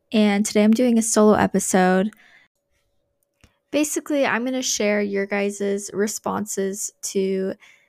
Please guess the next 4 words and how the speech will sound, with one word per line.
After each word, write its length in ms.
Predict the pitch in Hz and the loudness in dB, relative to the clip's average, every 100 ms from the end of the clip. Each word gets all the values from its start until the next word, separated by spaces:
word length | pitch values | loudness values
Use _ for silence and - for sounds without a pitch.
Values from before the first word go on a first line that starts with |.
| _ _ | _ _
funny, 640 | _ - 214 214 214 214 | _ -2 0 2 4 2
thought-provoking 680 | 214 208 196 - 190 202 190 | 0 -2 -2 -2 -4 -4 -4
questions 540 | 214 269 - 185 190 | -4 -4 -4 -4 -4
regarding 680 | 190 190 185 180 185 180 185 | -6 -4 -2 0 -2 -4 -6